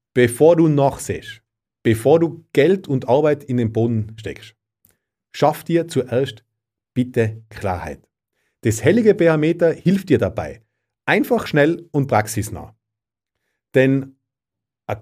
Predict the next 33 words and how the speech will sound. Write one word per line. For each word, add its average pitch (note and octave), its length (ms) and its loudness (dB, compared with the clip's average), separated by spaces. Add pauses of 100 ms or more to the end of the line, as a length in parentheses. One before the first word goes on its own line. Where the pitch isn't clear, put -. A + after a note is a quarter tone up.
gesunder A3 400 4
Boden, E2 480 -6 (300)
der C3 160 2
zeigt D#3+ 340 -2
dir D#3+ 220 0
auch C3+ 200 -2
Wirkung. A2+ 520 -2 (440)
Und A#2+ 140 -2
wenn C#3 160 4
es - 260 0 (220)
dem C3+ 320 2
Boden F3+ 340 4
gut A#3+ 220 0
geht, - 340 -4 (840)
geht C#3+ 200 -2
es C#3+ 120 -8
den D3+ 180 -4
Pflanzen E3 400 -4
gut. F#2 320 -12 (580)
Und C#3 320 -2
am A#2 200 -2
Ende D#3+ 480 0 (380)
dann A2+ 200 0
auch A2+ 320 -2
deinen A#2 340 0
Tieren. G2+ 440 -4 (320)
Und G2+ 160 -6
wenn's A#2 200 0
jetzt - 260 -6
denen D#3 380 0
allen D#3+ 280 4
gut D#3 220 0
geht, C3 280 0